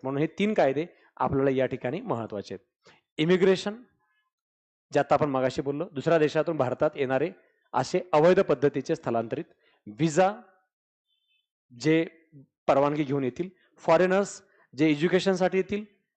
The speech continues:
टेम्पररी टुरिस्ट पर्यटक म्हणून येतील, त्यांनी रजिस्ट्रेशन करणं गरजेचं आहे. आणि ते कुठे राहतात, कसे राहतात, यासाठी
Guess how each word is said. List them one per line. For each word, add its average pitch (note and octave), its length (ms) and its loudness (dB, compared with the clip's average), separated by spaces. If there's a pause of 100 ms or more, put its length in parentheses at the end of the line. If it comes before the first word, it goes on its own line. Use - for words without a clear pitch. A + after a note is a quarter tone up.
(220)
टेम्पररी E3 440 2
टुरिस्ट G#3 440 2
पर्यटक E3 380 4
म्हणून F#3 160 0
येतील, G3+ 300 -4 (340)
त्यांनी E3 220 2
रजिस्ट्रेशन D#3 480 0
करणं F3 280 0
गरजेचं E3+ 360 0
आहे. - 180 -14 (220)
आणि C#3+ 180 2 (140)
ते B3 60 4
कुठे A3 320 2
राहतात, F3+ 380 2
कसे F3 200 2
राहतात, D#3 340 2
यासाठी D#3+ 460 2